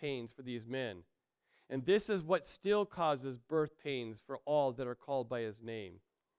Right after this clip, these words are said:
Because the birth of the church happened on a single day. And at the same time, it's still an ongoing, continuing process as new churches are born,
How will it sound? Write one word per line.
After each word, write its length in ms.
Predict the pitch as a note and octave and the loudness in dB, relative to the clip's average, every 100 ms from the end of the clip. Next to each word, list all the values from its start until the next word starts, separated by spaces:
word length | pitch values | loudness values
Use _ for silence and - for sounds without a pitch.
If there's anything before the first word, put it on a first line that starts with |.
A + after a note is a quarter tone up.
| _ _ _ _ _ _ - | _ _ _ _ _ _ -6
Because 240 | D#3 F#3+ | 0 2
the 100 | E3+ | 2
birth 320 | C#3 G#3+ A#3 | 6 6 6
of 60 | A#3+ | 4
the 80 | A3 | 2
church 360 | - G3 F3+ - | 2 0 0 -2
happened 480 | F#3+ G3+ G3 G3 F#3+ | 2 4 4 0 0
on 200 | D#3+ E3 | 0 0
a 60 | D#3+ | 0
single 380 | - E3+ D#3+ D3+ | -2 -2 0 0
day. 380 | C#3+ C#3+ G2+ - _ - | 0 0 -2 -8 _ -6
And 100 | D#3 | -4
at 80 | E3 | -2
the 100 | E3+ | -4
same 340 | - F#3+ G3 | -2 2 2
time, 340 | F#3+ F3 F3 E3 | 2 2 2 2
it's 160 | D#3 | -2
still 360 | - - F#3 F3+ | -6 0 2 2
an 100 | E3 - | 0 0
ongoing, 720 | D#3 E3+ F3 D3+ D3+ D3+ D3+ - _ | 2 2 2 0 2 2 0 -6 _
continuing 760 | - D#3 - F#3+ G3+ F#3+ F3+ F3 | -4 -4 -2 -2 2 2 2 0
process 800 | F3+ - E3+ F3+ F3 C3 F#2+ - - _ _ _ - | -4 2 4 4 2 -4 -6 -8 -20 _ _ _ -2
as 220 | D3+ C3+ | 0 2
new 220 | E3+ G#3+ | 2 2
churches 460 | G#3 G3+ F3+ E3 C#3 | 2 0 0 0 2
are 100 | D3 | 0
born, 560 | B2 D3 E3+ D#3+ A2+ | 0 0 4 4 0